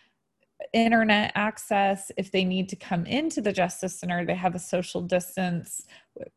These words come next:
with headsets, their own space, their own computer, transportation. So they've provided so many resources for the ladies.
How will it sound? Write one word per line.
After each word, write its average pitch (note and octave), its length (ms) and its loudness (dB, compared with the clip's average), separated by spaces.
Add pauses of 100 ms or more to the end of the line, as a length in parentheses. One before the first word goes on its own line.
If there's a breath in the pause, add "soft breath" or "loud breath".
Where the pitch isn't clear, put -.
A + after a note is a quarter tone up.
with E3+ 260 0
headsets, G#3 760 4
their F3+ 180 0
own E3+ 320 0 (120)
space, G3+ 960 2 (260 loud breath)
their - 160 2
own F3+ 160 4
computer, G3 960 4 (320 loud breath)
transportation. F#3+ 1300 2
So G3 220 2
they've G#3 540 6
provided F#3 540 4
so - 320 0
many F3+ 220 0
resources F3+ 760 -4
for F3+ 340 2
the F3 100 -4
ladies. - 480 -2